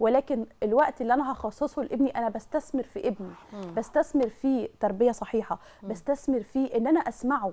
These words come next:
Speaker 1: إن أنا
Speaker 2: مم.
Speaker 1: لما أقعد أسمع ابني ساعة أيًا كنت أنا مشغول وقريب من ابني ومتابع ابني
Speaker 2: مم.
Speaker 1: ومراقب ابني،
Speaker 2: مم.
Speaker 1: عمره ما هينجرف لأصدقاء السوء، وعمرهم ما
Speaker 2: أكيد.
Speaker 1: يعرفوا يتأثروا عليه.
Speaker 2: أكيد.
Speaker 1: عارفة حضرتك هو بيطلع بره ليه؟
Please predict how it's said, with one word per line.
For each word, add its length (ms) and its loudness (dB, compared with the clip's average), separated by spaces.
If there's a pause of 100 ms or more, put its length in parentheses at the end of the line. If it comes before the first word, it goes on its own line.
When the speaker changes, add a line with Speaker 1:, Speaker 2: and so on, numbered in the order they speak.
(600)
Speaker 1:
إن 100 2
أنا 160 4
Speaker 2:
مم. 60 0
Speaker 1:
لما 140 4
أقعد 160 2
أسمع 440 0
ابني 240 4
ساعة 380 2
أيًا 180 2
كنت 300 -2
أنا 180 0
مشغول 380 0 (300)
وقريب 480 4
من 200 0
ابني 340 0
ومتابع 600 0
ابني 360 0 (120)
Speaker 2:
مم. 180 -14
Speaker 1:
ومراقب 520 0
ابني، 360 2 (280)
Speaker 2:
مم. 200 -16
Speaker 1:
عمره 300 6
ما 160 0
هينجرف 460 2
لأصدقاء 480 -2
السوء، 340 -8
وعمرهم 380 4
ما 80 6
Speaker 2:
أكيد. 120 6
Speaker 1:
يعرفوا 240 2
يتأثروا 440 -2
عليه. 160 -2 (120)
Speaker 2:
أكيد. 140 -14
Speaker 1:
عارفة 220 0
حضرتك 500 -2
هو 80 -2
بيطلع 300 -2
بره 220 -4
ليه؟ 140 -6